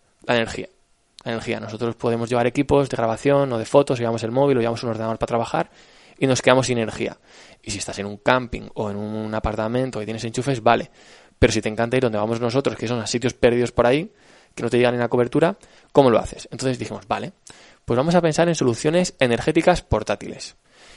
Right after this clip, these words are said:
Y a ser posible que sean limpias, eh, para, pues, oye, aportar nuestro granito de arena". Vale, empezamos a ver un poquito qué jugadores había en el mercado y nos dimos cuenta que había muy, muy, muy, muy poco y de lo que había era casi todo en inglés.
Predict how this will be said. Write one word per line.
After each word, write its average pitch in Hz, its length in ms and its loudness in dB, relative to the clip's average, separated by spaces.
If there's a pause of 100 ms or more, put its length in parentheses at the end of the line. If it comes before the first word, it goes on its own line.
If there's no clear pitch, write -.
Y - 60 -6
a 127 40 0
ser 147 100 2
posible 165 300 6
que 120 120 0
sean 135 280 4
limpias, 110 500 -4 (280)
eh, 107 580 -10
para, 107 140 -6
pues, 107 120 -12
oye, 107 100 -10
aportar 110 320 0
nuestro 120 220 -4
granito 117 380 -2
de 110 60 -2
arena". - 220 -10 (880)
Vale, 110 320 -4 (140)
empezamos 127 440 0
a 143 40 6
ver 139 80 4
un 139 80 0
poquito 139 420 2
qué - 80 0
jugadores 127 420 4
había 131 120 0
en 131 60 0
el 135 40 -2
mercado 165 400 4 (160)
y 139 120 -2
nos 131 160 0
dimos 151 260 0
cuenta 165 360 0 (360)
que - 80 6
había 135 180 10
muy, 147 220 0
muy, 147 200 0
muy, 139 200 0
muy 135 220 0
poco 165 360 4 (500)
y 123 640 2
de 120 80 2
lo 123 100 8
que - 80 -2
había 143 240 6
era 165 260 4
casi 117 220 -4
todo 135 160 4
en 131 100 2
inglés. 107 440 -6